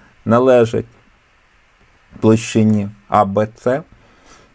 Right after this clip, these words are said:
тому ділить у відношенні один до одного, що і є відповідь. На цьому задача закінчується.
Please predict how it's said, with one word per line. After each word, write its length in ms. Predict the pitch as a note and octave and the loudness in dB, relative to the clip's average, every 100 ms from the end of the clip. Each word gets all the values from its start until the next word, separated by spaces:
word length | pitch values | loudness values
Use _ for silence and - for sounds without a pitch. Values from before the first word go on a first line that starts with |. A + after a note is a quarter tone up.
| - | -4
тому 260 | G#2+ G3+ | 0 0
ділить 380 | A#3 B3+ A#3+ A3+ | 0 0 0 0
у 40 | |
відношенні 640 | G3+ F3 E3 G3 - E3+ D3+ | 0 0 0 -2 -2 -2 -2
один 380 | A#2+ C#3 E3 | -2 -2 -4
до 120 | D3 D3 | -2 -2
одного, 460 | C3 A#2 C3 B2 A2+ A2 | -2 -6 -8 -10 -12 -14
що 260 | - - E3+ | -12 -2 0
і 120 | A#3 | 0
є 200 | E3 E3+ | -2 -4
відповідь. 760 | D3 C#3 - - - A2 - _ _ _ _ _ _ _ _ _ _ _ _ - | -6 -10 -12 -18 -18 -20 -20 _ _ _ _ _ _ _ _ _ _ _ _ -10
На 100 | G3 | -8
цьому 280 | - G#3+ C4+ | -2 -2 0
задача 440 | A3 G3 G3+ F#3+ | 0 0 0 -2
закінчується. 960 | D#3+ D#3 - C3 B2+ A#2 - A2+ A#2 | -6 -8 -10 -12 -12 -14 -16 -16 -18